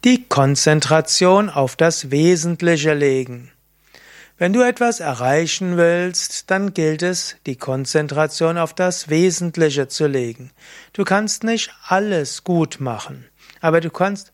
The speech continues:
manches gut machen und das andere so weit, wie es nötig ist. Menschen, die es in irgendeiner Sache zur Perfektion gebracht haben, die sind in der Lage gewesen, die Konzentration auf das Wesentliche zu legen.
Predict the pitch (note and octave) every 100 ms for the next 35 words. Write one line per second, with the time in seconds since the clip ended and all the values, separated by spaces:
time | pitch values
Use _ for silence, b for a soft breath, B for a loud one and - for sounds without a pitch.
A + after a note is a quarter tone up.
0 | _ C3 C#3 E3 G3+ G#3 A3 G3 - A3
1 | G#3+ G#3 G#3 F#3+ G3+ G#3+ G3 F#3 A3 A3+
2 | G#3+ - D3+ E3 E3 E3 F3 F3+ E3+ C#3
3 | C3+ C3 C#3+ - E3 F3 F3+ F#3 F3 C#3
4 | D3+ C#3 - - - _ B B B B
5 | B B B B B _ _ _ E3+ G3+
6 | G3+ - G#3+ G#3+ F#3+ D#3+ F#3+ G#3+ - F3
7 | F3+ B3+ C4 A#3 F#3 D#3+ E3 D#3+ D#3 C#3+
8 | C#3 - F#3+ F#3 F#3 E3+ - - D3 C#3
9 | - D3 - C#3+ - E3 E3+ G3 F#3+ E3+
10 | F3 F3+ - - F3+ F3+ F3+ F#3+ F#3+ E3
11 | C#3 C#3 D3 C#3+ C3 B2+ B2 C#3 E3 E3+
12 | E3 E3+ E3+ E3+ D#3 C#3 B2+ - D3 C#3+
13 | D#3+ D3+ C#3 D#3+ - F3 F3+ E3+ C3+ B2
14 | - E3 - - D#3 E3+ F3+ E3+ E3 E3
15 | D3+ C#3+ B2+ - C#3+ B2+ A#2+ B2+